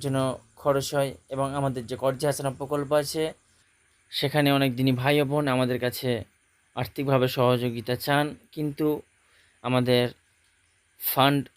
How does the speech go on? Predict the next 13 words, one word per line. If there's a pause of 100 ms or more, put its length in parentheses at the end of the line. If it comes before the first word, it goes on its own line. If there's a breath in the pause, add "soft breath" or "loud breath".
স্বল্পতার
কারণে
আমরা
সকলকে
দিতে
পারি
না। (360)
তাই
আপনারা
আপনাদের (360)
সামর্থ্য
অনুযায়ী
আমাদেরকে